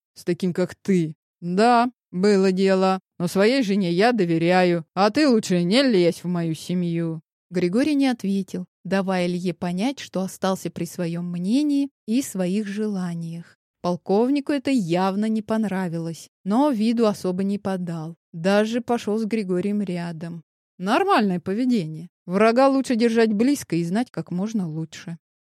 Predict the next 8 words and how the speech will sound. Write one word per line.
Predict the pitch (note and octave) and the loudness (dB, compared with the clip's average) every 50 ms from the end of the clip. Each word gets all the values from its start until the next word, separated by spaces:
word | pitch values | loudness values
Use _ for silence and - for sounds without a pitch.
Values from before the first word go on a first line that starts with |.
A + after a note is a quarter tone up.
| _ - | _ 0
Елена | F#3 G3 F#3 F#3 F#3 F#3 F#3+ | 2 4 4 4 2 0 -2
уселась | F3+ - - F3+ F3+ F3+ D#3 | -4 -4 -2 -2 -2 -4 -4
на | - F3+ E3 | -6 -8 -8
бревно, | D#3+ F3 E3+ E3 E3 F3 F#3+ G#3+ A3 A3+ A3 G#3 G3 | -6 -4 -4 -4 -4 -2 0 0 2 2 2 2 2
расстегнула | F#3+ F#3 - - F#3+ F#3 G3+ G3 F#3+ F#3+ F#3 | 0 -2 -4 -6 -4 -2 -2 -2 0 -2 -2
курточку, | - - A3+ A#3+ B3 A3+ - A3 G#3 - - - G3 | -2 -2 -2 0 0 0 -2 -4 -4 -4 -6 -6 -6
выдохнула | F#3 F3 F#3 F#3 F3 D#3+ E3+ D#3+ - - E3+ E3 D#3+ D#3+ | -4 -2 0 0 0 -2 -2 -6 -8 -10 -12 -10 -10 -10
устало. | E3 D#3+ - - - - E3+ E3 F3 E3+ E3 E3 E3+ | -10 -12 -12 -16 -14 -12 -10 -10 -8 -10 -10 -12 -14